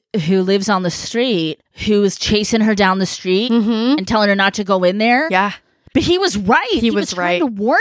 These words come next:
Speaker 1: her.
Speaker 2: He was right. But, you know, our instinct, I, and
Speaker 1: Man
Speaker 2: I'm
Speaker 1: chasing me, man
Speaker 2: man,
Speaker 1: screaming.
Speaker 2: man screaming and chasing me by, like, "I'm gonna try and get in this house and get safe." And
Speaker 1: Yeah.
Speaker 2: little did we know, this man was trying to be like, "Hey, uh, there's a crazy bitch in that house,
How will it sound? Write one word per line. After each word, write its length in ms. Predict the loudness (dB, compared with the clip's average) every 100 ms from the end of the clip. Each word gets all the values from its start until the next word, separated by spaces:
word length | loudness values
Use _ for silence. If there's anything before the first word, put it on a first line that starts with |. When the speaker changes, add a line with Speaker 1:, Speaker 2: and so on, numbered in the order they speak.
| 0 2
Speaker 1:
her. 160 | 2
Speaker 2:
He 40 | 0
was 180 | -4 -4
right. 300 | -2 -2 0
But, 200 | 0 0
you 120 | 0
know, 280 | 2 0 0
our 440 | 0 0 0 -2 -4
instinct, 720 | -6 -6 -6 -6 -6 -10 -18 -20 _ -4
I, 140 | -2
and 140 | 0 0
Speaker 1:
Man 100 | 0
Speaker 2:
I'm 60 | 0
Speaker 1:
chasing 420 | -2 -2 -2 -4
me, 140 | -4
man 160 | -2 0
Speaker 2:
man, 220 | 0 0
Speaker 1:
screaming. 280 | 0 -2 0
Speaker 2:
man 300 | 0 0 -2
screaming 500 | -6 -4 -2 0 -2
and 80 | -4
chasing 360 | -6 -6 -6 -4
me 140 | -4
by, 580 | -2 0 2 2 0 -4
like, 200 | -4 -4 -2
"I'm 200 | -4 -4
gonna 200 | -6 -6
try 200 | -4 -4
and 100 | -4
get 80 | -8
in 100 | -8
this 120 | -8
house 200 | -6 -6
and 80 | -6
get 160 | -12 -6
safe." 460 | -6 -6 -8 -18 -20 -20 -20 -6
And 460 | -2 0 0 0
Speaker 1:
Yeah. 160 | -2 -6
Speaker 2:
little 260 | -2 -2 0
did 160 | -4 -4
we 80 |
know, 460 | -2 2 2 0 -2 -8
this 240 | -8 -4
man 180 | -4 -4
was 120 | -4
trying 240 | -6 -6 -4
to 40 |
be 120 | -4 -2
like, 240 | -2 -4
"Hey, 540 | -2 2 4 2 0 -6 _ _ -4
uh, 380 | 2 4 4 2
there's 240 | 2 0
a 40 | 0
crazy 280 | -2 0 0
bitch 200 | -2 -2
in 60 |
that 160 | -4 -2
house, 420 | 0 -2 -2 -4